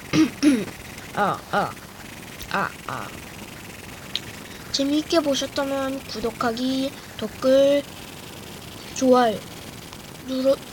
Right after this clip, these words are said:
눌러주시면 우리, 우리 멤버들과 제가 좋아할 거예요. 구독자, 구독자 이십만 명이 되든 <clears throat> 천만 명이 되든 열심히 하고, 어, 성실한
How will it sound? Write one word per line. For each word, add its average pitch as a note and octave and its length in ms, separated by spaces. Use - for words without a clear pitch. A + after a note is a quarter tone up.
눌러주시면 C4+ 960
우리, A#3+ 600
우리 B3 200
멤버들과 A3+ 720
제가 G#3+ 300
좋아할 G#3 280
거예요. - 240
구독자, C#4+ 880
구독자 D4+ 400
이십만 C#4+ 500
명이 C4+ 280
되든 C4+ 460
<clears throat> C4+ 500
천만 D#4+ 340
명이 D4 280
되든 A#3+ 400
열심히 A#3+ 400
하고, G#3+ 320
어, G#3+ 320
성실한 D#4 640